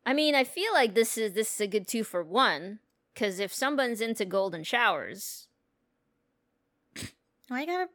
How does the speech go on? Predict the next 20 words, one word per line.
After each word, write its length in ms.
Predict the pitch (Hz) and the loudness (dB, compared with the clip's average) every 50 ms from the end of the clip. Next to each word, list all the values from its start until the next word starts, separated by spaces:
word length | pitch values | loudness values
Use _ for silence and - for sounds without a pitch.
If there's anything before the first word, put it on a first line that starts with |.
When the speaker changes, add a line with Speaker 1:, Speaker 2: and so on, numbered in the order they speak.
| _ _ | _ _
Speaker 2:
why 140 | - 226 233 | -6 -4 -4
you 60 | 247 | -4
gotta 120 | 247 247 240 | -4 -4 -6
bring 140 | 240 247 247 | -6 -8 -8
up 80 | 240 - | -8 -8
golden 280 | 233 240 240 240 240 | -6 -6 -6 -6 -8
showers? 160 | 226 - 220 | -6 2 4
Speaker 1:
I'm 120 | 277 349 330 | 6 6 6
just 140 | 381 403 - | 6 6 8
saying, 180 | 539 427 302 | 8 8 8
urinary 360 | 262 262 285 302 320 339 370 | 8 8 8 8 6 4 4
tract 280 | 392 - 302 302 311 - | 6 6 4 4 4 2
infection 400 | 285 285 - 277 269 - 269 240 | 0 0 2 0 0 0 -2 -4
cleared 280 | - - 262 240 240 247 | 0 2 4 4 6 8
up, 260 | 262 277 302 285 - | 8 8 8 8 4
and 120 | 247 240 | 2 4
also 720 | 240 262 330 - - 285 262 262 262 262 269 262 285 285 _ - | 2 2 2 2 4 4 6 6 6 6 4 2 0 -2 _ -4
pineapple, 720 | - 254 285 330 320 277 262 254 - 269 262 277 320 339 - _ _ _ | 0 2 4 6 6 6 6 6 4 2 2 2 0 -2 -6 _ _ _
you 160 | 247 240 254 | -4 -2 -2
know, 280 | 247 240 240 254 302 | 0 0 0 0 -2